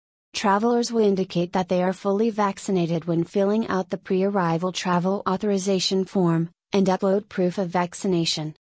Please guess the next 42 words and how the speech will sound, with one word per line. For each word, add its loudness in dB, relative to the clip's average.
Visitors 0
must 0
travel 0
with 0
their 0
vaccination 0
card 0
or 0
documentation. -2
Upon 0
arrival 0
in -2
Saint -2
Lucia, -2
pre-registered -2
fully 0
vaccinated -2
visitors -2
will 0
be 0
expedited -2
via 0
a -4
dedicated 0
health -4
screening 0
line 2
and 0
will 0
be 0
provided 0
with -2
a 2
non-electronic 2
identification 0
wristband 0
for -4
the -2
duration 0
of -6
their -2
stay. -2